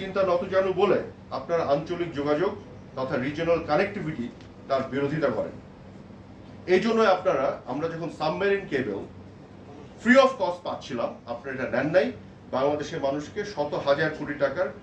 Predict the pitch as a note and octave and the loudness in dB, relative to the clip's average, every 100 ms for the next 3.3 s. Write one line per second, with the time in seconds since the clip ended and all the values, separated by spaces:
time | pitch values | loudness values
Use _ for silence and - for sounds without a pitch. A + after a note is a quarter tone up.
0 | - - - - - F#3+ A#3 - D3 B2 | -18 -20 -20 -16 -2 0 0 0 0 0
1 | - G#2 G2 - - - - - - - | -2 -6 -8 -10 -12 -16 -16 -18 -18 -10
2 | A2 F3 B3 B3 B3 G#3 F#3 D#3+ D#3 C#3+ | 2 6 6 6 4 4 2 2 2 4
3 | D#3 E3 | 4 0